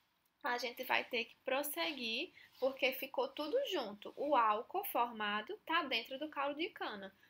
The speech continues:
Então, eu tenho que prosseguir com a destilação, que é a etapa que separa o etanol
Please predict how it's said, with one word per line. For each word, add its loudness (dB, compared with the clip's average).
Então, -8
eu -6
tenho -6
que -6
prosseguir 0
com -10
a -6
destilação, -4
que -6
é 2
a 4
etapa -2
que -6
separa 0
o 4
etanol 0